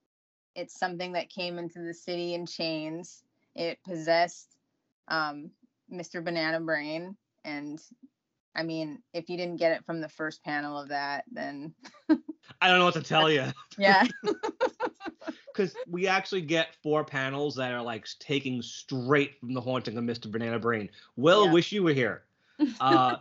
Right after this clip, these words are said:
Speaker 1: <laughs>
Speaker 2: the first panel is obviously from the Toy Museum with Patty Whack looking out of the Jack-in-the-Box.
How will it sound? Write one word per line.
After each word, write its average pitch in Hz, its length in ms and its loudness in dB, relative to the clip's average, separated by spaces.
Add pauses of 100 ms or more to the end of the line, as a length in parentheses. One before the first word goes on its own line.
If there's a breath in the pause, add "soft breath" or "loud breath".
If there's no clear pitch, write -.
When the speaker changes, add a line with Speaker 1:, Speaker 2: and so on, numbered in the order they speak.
(120)
Speaker 1:
<laughs> - 140 -20
Speaker 2:
the 147 80 -4
first 180 320 4
panel 165 360 2
is 143 100 4
obviously 139 400 2
from 135 240 0
the 123 80 -2
Toy 151 240 4
Museum 120 640 2
with 110 200 -6
Patty 139 240 2
Whack 135 280 2
looking 131 260 -4 (100)
out 143 160 2
of 123 160 -2
the 123 140 -2
Jack-in-the-Box. 113 920 -4